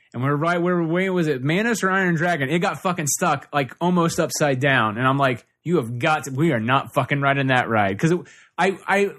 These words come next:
tw-, I, after we were riding one ride or something, I remember, like, "Maybe we'll ride corkscrew." And I saw that, I'm like, "Fuck no, we're not doing that." That was,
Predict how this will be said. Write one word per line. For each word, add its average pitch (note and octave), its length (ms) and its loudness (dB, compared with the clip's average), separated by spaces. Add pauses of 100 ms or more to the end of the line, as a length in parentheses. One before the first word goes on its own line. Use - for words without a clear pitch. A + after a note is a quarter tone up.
(120)
tw-, - 220 -8
I, F#3+ 360 0
after F#3 380 0
we F3+ 280 2
were D#3 180 2
riding D3+ 420 -2
one D3 160 2
ride C3 260 0
or B2 520 -4
something, C#3 260 -2
I C3 100 2
remember, D3 240 2
like, D#3 200 0
"Maybe C4+ 240 -2
we'll B3+ 140 2
ride D3+ 220 0
corkscrew." C3+ 680 -2 (140)
And D3+ 100 -2
I D#3 100 2
saw D#3 240 0
that, D3 100 2
I'm C#3 80 0
like, B2+ 160 -2 (200)
"Fuck F#3+ 240 -2
no, D3+ 280 0
we're B2 120 0
not C3+ 180 0
doing A#2+ 200 0
that." A2 340 0 (480)
That C#3 120 2
was, C#3 140 2